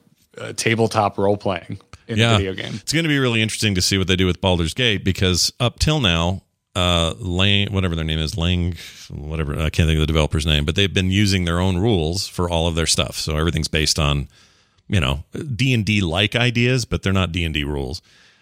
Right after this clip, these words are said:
Speaker 2: Baldur's Gate three, which I have not played in early access, I keep wanting it just to be done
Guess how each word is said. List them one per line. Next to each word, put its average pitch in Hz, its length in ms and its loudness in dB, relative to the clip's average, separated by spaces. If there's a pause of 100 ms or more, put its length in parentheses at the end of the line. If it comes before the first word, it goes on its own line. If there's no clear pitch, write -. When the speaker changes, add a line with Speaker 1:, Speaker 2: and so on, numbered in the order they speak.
(240)
Speaker 2:
Baldur's 113 560 0
Gate 92 180 2
three, 160 280 -2
which 101 160 -4
I 90 80 0
have 90 100 -4
not 120 260 -2
played 117 220 0
in 98 80 -2
early 95 220 0
access, 90 480 -2
I 90 40 -2
keep 98 220 -4
wanting 101 240 2
it 85 100 -2
just 92 180 0
to 82 60 -8
be 82 120 -2
done 78 420 -2